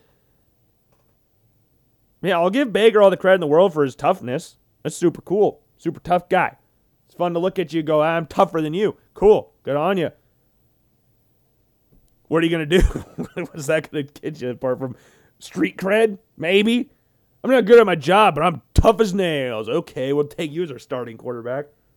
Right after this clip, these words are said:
Yeah, there, last night, it was awful. And I saw another thing. I wanna see if I can fi-,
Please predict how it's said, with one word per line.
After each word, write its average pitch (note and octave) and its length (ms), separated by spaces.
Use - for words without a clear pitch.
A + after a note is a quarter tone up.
Yeah, A2+ 240
there, D#3 260
last F#3 380
night, E3 420
it C#3+ 100
was C#3 140
awful. A2 440
And D3 100
I E3+ 140
saw G3 240
another F3 300
thing. D3 320
I C#3+ 40
wanna D3 140
see C3+ 240
if A#2+ 80
I B2 80
can A#2+ 100
fi-, C3 120